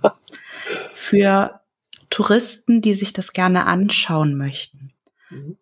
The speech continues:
Speaker 2: wie sind so deine Öffnungszeiten? Was können die bei dir erleben? Du hast ja eben schon einiges angerissen.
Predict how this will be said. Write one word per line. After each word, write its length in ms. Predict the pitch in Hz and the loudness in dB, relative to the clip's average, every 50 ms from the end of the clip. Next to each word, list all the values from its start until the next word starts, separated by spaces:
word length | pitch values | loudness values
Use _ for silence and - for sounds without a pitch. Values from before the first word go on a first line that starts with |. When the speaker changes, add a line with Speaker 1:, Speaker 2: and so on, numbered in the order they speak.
| _ - | _ -4
Speaker 2:
wie 160 | - 165 165 | -2 0 2
sind 260 | - 208 202 196 202 | 2 4 2 2 2
so 100 | - 180 | 0 0
deine 360 | 170 170 165 165 165 160 - _ | 2 2 2 2 2 0 -2 _
Öffnungszeiten? 920 | - 170 202 - - - 220 214 214 214 220 - - 202 196 196 196 185 175 | 0 0 0 0 -2 0 2 2 2 2 0 -2 -2 0 0 2 2 2 2
Was 200 | 180 175 - - | 0 -2 -4 -4
können 360 | - - 185 180 190 196 196 | -2 2 2 4 4 4 4
die 100 | 190 185 | 2 2
bei 160 | 185 175 170 | 2 0 0
dir 220 | 165 - 170 165 - | 0 0 0 0 0
erleben? 400 | - 156 151 165 190 208 220 190 | 0 0 2 2 2 2 2 2
Du 80 | 170 | 0
hast 200 | 170 175 170 - | 0 -2 -4 -4
ja 60 | 165 - | -4 -2
eben 200 | 165 165 170 170 | 0 0 0 0
schon 180 | - - 170 | 0 0 0
einiges 500 | - - 156 160 165 160 170 160 - - | 0 0 2 0 0 0 -2 -4 -4 -2
angerissen. 760 | - 147 160 180 190 190 196 190 202 202 - - 226 262 247 | 0 2 2 2 2 2 2 0 -2 -2 0 0 0 0 -2